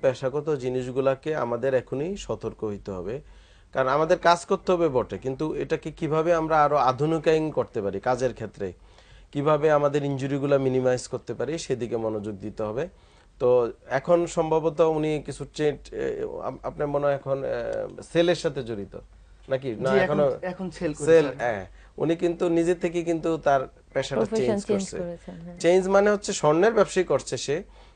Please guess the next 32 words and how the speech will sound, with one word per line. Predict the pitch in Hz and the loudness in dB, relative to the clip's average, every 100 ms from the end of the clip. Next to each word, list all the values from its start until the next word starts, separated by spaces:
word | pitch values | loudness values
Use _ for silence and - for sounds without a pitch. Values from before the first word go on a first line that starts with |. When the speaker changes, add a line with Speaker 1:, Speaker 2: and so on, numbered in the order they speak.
| - | -10
Speaker 1:
but | 123 - | -8 -2
আগে | 143 170 | 0 2
মেকিং | 165 165 165 175 180 | 4 4 4 2 2
এর | 185 | 2
সাথে | 185 180 | 0 -2
ছিল, | 185 208 185 | -4 -2 0
এখন | 170 156 | 2 0
সেলস | - 131 117 | 0 -2 -2
এর | 113 | -6
সাথে | - 98 104 | -6 -6 -8
জড়িত। | 95 92 - - - - - | -8 -10 -12 -18 -20 -8 0
তো | |
এটা | 180 180 | 2 4
বেটার, | 147 143 139 - | 4 4 2 0
সেলস | - 151 143 160 | -2 0 0 0
এর | 143 | 0
ক্ষেত্রে | 151 139 156 147 | -2 0 2 2
রিস্কটা | 139 - - 170 | -2 -8 -2 0
কম | 139 131 | 2 0
থাকে, | 123 120 120 117 - - - - | -2 -8 -6 -8 -10 -20 -20 -6
সামনে | 135 131 139 | -2 0 4
অনেকক্ষণ | 135 131 - 131 | 4 4 0 -4
ঝুঁকে | 117 117 131 | -4 -4 -6
থাকতে | 123 113 - | -4 -8 -6
হয় | 120 113 104 | -6 -4 -6
না। | 123 - _ - | -6 -10 _ -2
তারপরও | 131 - 220 220 | 0 0 0 2
যারা | 190 190 | 4 4
স্বর্ণ | - 160 160 | 0 0 0
মেক | 151 151 - | 2 0 0
করে | 147 143 | -2 2
বা | 131 131 127 | 4 6 6